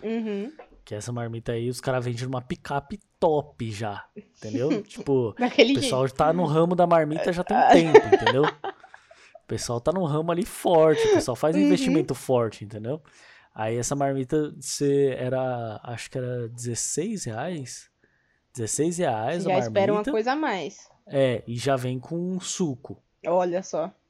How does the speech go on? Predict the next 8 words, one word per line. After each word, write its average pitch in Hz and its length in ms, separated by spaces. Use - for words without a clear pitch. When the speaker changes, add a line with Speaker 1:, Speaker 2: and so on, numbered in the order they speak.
Speaker 1:
Aquele, 208 340
Speaker 2:
É 196 40
Speaker 1:
aquele 120 260
Speaker 2:
bom? 175 120
Speaker 1:
suquinho 247 460
que 262 80
é 220 320
um, 262 280